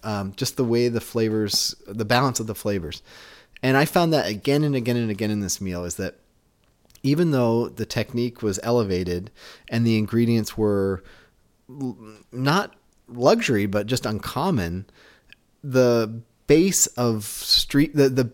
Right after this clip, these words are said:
the, the traditional roots of the dishes came through to me, like, you know, super clearly. Um, there were not a lot of, you know, modernist bells and whistles for their own sake. The food is relatively unfussy,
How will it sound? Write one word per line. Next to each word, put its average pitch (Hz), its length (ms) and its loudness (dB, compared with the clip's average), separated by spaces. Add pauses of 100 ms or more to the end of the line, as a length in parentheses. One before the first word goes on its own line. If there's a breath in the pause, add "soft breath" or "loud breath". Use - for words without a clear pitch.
the, 127 260 2
the 117 380 0 (200)
traditional 180 580 4
roots 123 340 2
of 107 200 -2
the 101 200 0 (200)
dishes 113 340 0
came 110 240 -4
through 117 220 -2
to - 180 -8
me, 95 420 -6
like, 87 440 -14
you 123 100 -8
know, 87 260 -6 (640)
super - 540 0
clearly. 92 540 -2 (540 loud breath)
Um, 117 480 0 (800)
there 143 180 4
were 135 140 4
not 135 240 4
a 165 40 2
lot 151 220 0
of, 123 220 -2 (720 soft breath)
you 135 120 0
know, 113 120 2
modernist 123 760 4
bells 123 300 4
and 120 140 0
whistles 123 340 0
for 123 160 0
their 110 160 2
own 127 180 0
sake. 139 420 0
The 113 100 -2
food 131 320 0
is 104 160 0
relatively 110 580 0
unfussy, 117 800 0